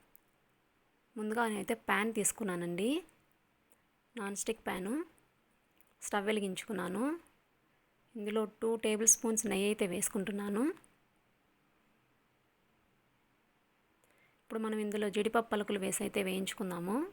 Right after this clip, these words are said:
చూడండి, ఇప్పుడు మనం జీడిపప్పు పలుకులు అయితే వేద్దాము. మీ ఆప్షనల్ అండి, మీ దగ్గర ఉంటే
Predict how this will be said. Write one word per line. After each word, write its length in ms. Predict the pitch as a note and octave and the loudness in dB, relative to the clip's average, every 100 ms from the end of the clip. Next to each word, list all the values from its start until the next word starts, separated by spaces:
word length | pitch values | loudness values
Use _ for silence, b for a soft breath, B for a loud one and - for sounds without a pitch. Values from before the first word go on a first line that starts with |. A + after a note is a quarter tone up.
| - _ _ _ _ _ _ _ _ _ - - - - - - - - - - - | -12 _ _ _ _ _ _ _ _ _ -10 -10 -10 -18 -20 -20 -20 -20 -20 -16 -4
చూడండి, 300 | A#3+ A3+ C4+ | 0 2 2
ఇప్పుడు 160 | - A3 | 2 2
మనం 120 | G#3+ G3+ A3 | 2 4 4
జీడిపప్పు 340 | A3 A#3+ G#3+ | 6 4 2
పలుకులు 240 | G3+ G3 G3 | 0 0 -2
అయితే 140 | G3+ F#3+ | -2 -2
వేద్దాము. 400 | F#3+ G3 F#3 G#3 D4+ - - _ _ | 0 0 0 0 0 -4 -16 _ _
మీ 40 | G#3+ G#3+ | -2 0
ఆప్షనల్ 340 | - C4+ A#3+ | 0 2 2
అండి, 240 | F#3+ G3 A#3 D#4+ - _ - | 2 0 0 0 -6 _ -8
మీ 100 | G#3+ | -4
దగ్గర 180 | G#3 G#3 A3 | -2 0 0
ఉంటే 140 | A3 | 2